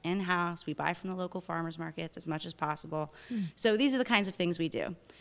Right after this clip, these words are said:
Speaker 1: I don't hasten fermentation with any engineered probiotics. Nothing comes from the outside. It is as you would make it at home. And there are pros and cons to that. The pros are all for the consumer. And the only cons are us just dealing with the hassle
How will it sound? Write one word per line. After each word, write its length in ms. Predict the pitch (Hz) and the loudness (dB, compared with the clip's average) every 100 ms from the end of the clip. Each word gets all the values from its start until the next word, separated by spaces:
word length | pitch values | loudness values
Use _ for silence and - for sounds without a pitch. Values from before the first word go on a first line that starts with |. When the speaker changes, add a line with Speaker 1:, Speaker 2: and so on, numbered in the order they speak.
| - | -2
Speaker 1:
I 80 | - | 4
don't 180 | 214 185 | 4 4
hasten 360 | 214 220 220 214 | 2 0 0 -2
fermentation 720 | 208 196 - 190 185 202 185 | 0 0 0 -2 -2 -2 -2
with 160 | 180 - | -2 0
any 400 | 190 185 185 - - - - _ _ - | 2 2 0 -4 -16 -20 -20 _ _ -4
engineered 480 | - 202 196 196 190 | 2 4 4 2 0
probiotics. 640 | 220 196 185 185 185 185 202 | 2 4 4 4 2 0 0
Nothing 480 | 202 220 233 226 226 | 2 2 0 -2 0
comes 300 | 214 202 - | 0 0 0
from 100 | 185 | 0
the 80 | 170 | 2
outside. 400 | 160 156 147 151 | 0 0 -2 -2
It 120 | 156 | 0
is 420 | 156 156 151 - - _ _ | 0 -2 -4 -6 -10 _ _
as 240 | 170 190 196 | 0 2 2
you 80 | 202 | 2
would 100 | 190 | 4
make 220 | 180 180 | 2 4
it 80 | 170 | 0
at 100 | 165 | 2
home. 420 | 156 147 143 165 - - - - - | 0 0 -2 -6 -14 -20 -20 -20 -4
And 180 | 170 180 | 0 4
there 80 | 170 | 6
are 80 | 160 | 4
pros 340 | - 190 190 | 6 8 8
and 140 | 208 185 | 6 6
cons 300 | 160 151 - | 4 4 2
to 80 | 156 | 0
that. 240 | 139 - | -2 -2
The 80 | 165 | -6
pros 340 | - 208 202 | 4 4 6
are 120 | 180 170 | 4 6
all 360 | 175 175 180 | 8 6 4
for 220 | - - | 0 0
the 120 | 180 180 | 0 2
consumer. 640 | 180 165 170 151 - 151 - _ - - - | 0 2 0 0 -2 -6 -10 _ -20 -10 2
And 120 | 220 | 6
the 80 | 226 | 8
only 160 | 220 | 6
cons 300 | 202 196 175 | 8 8 8
are 60 | 165 | 8
us 160 | 160 - | 6 4
just 180 | 156 160 | 2 6
dealing 260 | 165 160 | 6 8
with 120 | 151 | 6
the 60 | 165 | 4
hassle 360 | 165 151 160 | 4 4 4